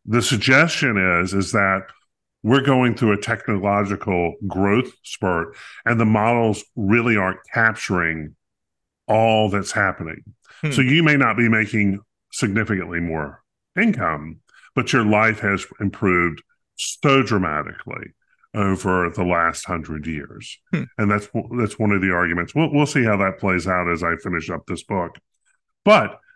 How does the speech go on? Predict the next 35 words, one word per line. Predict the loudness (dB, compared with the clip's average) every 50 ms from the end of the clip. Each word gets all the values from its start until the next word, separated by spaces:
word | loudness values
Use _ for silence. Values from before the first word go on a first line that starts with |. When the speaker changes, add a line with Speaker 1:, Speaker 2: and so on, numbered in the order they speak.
| _ _ -2
Speaker 1:
um, | 0 2 2 2 2 2 0 0 0 0
going | 2 4 4 4 4 4
back | 4 4 2 2 0 0
to | 0 0
this, | 2 2 2 4 4 4 4 2 0 -2 -6 -12 -16 _ _ _ _ _ _ _ _ _ _ _
the | -2 -2 -2
Beatles, | 0 0 2 2 2 2 2 2 2 2 0 0 -2 -6 -6 -4
if | -4 -2 0
the, | -2 -4 -4 -8 _
if | -4 -4 -4 -4 -6 -2
Paul | 0 2 2
McCartney | 2 0 0 0 2 2 2 2 2 2 2
wants | 2 2 2 0 -2 -4
to | -6 -6
play | -2 0 0 2 2
with | 2 0 0 0
this | 0 2 2 4 4 2 2 0 -4 -10 -16 _ _ _ -20 -20 -20 -20 -20 -20 -10 _
and, | -2 0 0 2 0 0 0 -2 -2
you | -2 -2 -2
know, | -2 -2 -6 -8 -12 _ _ _ _ _ _ _ _ _ _ _ _ -8
see | -6 -4 -2 0 2 2 2
how | 2 2 0 0 0
it | -2 -4
kind | -4 -2 0 2 2 0 0
of | -2 -4 -10 _ _ _ _ _ _
puts | -2 -2 0
something | -2 -2 0 0 0
out. | 2 2 0 0 0
I, | 0 0 2
this | 2 0 0 2
is | 0 0 0 0
not | 0 2 0 0
a | 0
Beatles | 0 0 0 2 2 2 2 2 2 0
album, | 0 2 2 0 0 0 0 0 0 0 -2 -4 -6